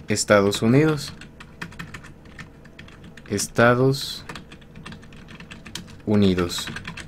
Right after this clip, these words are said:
Cierro comillas. De lo contrario, nos va a aparecer Canadá. Canadá.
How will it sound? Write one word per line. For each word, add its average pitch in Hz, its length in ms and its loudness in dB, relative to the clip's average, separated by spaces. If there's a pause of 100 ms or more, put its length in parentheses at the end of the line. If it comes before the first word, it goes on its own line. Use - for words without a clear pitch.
(680)
Cierro 107 260 0
comillas. 127 600 6 (1040)
De 180 80 8
lo 220 100 8
contrario, 170 460 10
nos 143 160 8
va 131 60 10
a 127 40 10
aparecer 127 560 6 (420)
Canadá. 123 680 6 (3000)
Canadá. 117 960 0